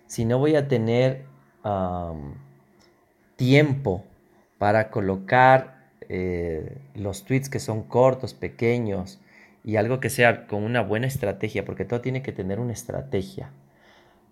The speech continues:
Ustedes tienen que, eh, esper-, y yo estoy seguro que ustedes ya están comprendiendo claramente que nada de esto es hacerlo por hacerlo sin una estrategia.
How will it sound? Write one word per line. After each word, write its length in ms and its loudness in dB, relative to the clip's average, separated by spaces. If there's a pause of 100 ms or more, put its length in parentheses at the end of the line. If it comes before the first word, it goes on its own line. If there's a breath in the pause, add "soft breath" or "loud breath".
Ustedes 260 -2
tienen 260 0
que, 400 0
eh, 520 -6
esper-, 540 -4
y 140 0
yo 160 0 (100)
estoy 220 -6
seguro 380 0
que 80 -6
ustedes 280 -2
ya 100 -2
están 480 -2 (100)
comprendiendo 520 -4
claramente 680 -2 (440 loud breath)
que 380 2
nada 540 4
de 260 2
esto 540 -4
es 160 0
hacerlo 720 0
por 180 2
hacerlo 360 -2
sin 240 -6
una 160 -4
estrategia. 760 -8